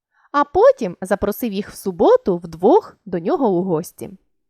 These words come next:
Нещасний випадок. У жовтні з Поліанною трапилося нещастя.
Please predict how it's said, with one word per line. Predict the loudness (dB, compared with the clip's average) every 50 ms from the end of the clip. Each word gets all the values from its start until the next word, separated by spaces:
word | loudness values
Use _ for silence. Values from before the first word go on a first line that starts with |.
| _ _ _ _ _ _ _ _ _ _ _ -12
Нещасний | -8 -8 -8 -8 -6 -2 0 2 2 0 -2 -4 -6 -4
випадок. | -4 -6 -8 -8 -12 -16 -16 -16 -18 _ -20 _ _ _ _ _ _ _ _ _ _ _ _ _ _ _ _ _ _ _ _ _ _ _ _ _ _ _ -6
У | -4 -4
жовтні | -2 0 0 0 0 0 -2 _ -12 -10 -10 -10
з | -10 -8
Поліанною | -4 -4 -2 -2 -2 -4 -2 -2 -2 -2 -2 -4 -6 -6 -8 -10 _ -6
трапилося | -2 0 0 0 2 0 -2 -2 -2 -4 -4 -6 -6
нещастя. | -6 -8 -10 -10 -10 -8 -8 -8 -8 -8 -14 -20 _ -20 -20 -20